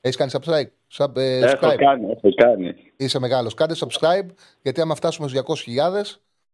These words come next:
Speaker 1: θα... πριν την Ευρωλίγκα, ο Μπόγρης θα έχει εκπομπή κάθε Παρασκευή. Συνέχισε, φίλε.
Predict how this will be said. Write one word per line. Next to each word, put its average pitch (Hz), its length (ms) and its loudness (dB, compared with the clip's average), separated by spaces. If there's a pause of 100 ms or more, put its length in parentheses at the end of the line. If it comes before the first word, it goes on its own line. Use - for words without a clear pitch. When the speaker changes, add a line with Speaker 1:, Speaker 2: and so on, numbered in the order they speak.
(340)
Speaker 1:
θα... 131 1000 -2
πριν 165 160 -2
την 151 100 -6
Ευρωλίγκα, 180 720 -2 (120)
ο 147 100 -6
Μπόγρης 175 380 -2
θα 185 60 -4
έχει 175 120 -4
εκπομπή 165 260 -6
κάθε 165 180 -2
Παρασκευή. 143 500 -6 (680)
Συνέχισε, 151 260 -4
φίλε. - 260 2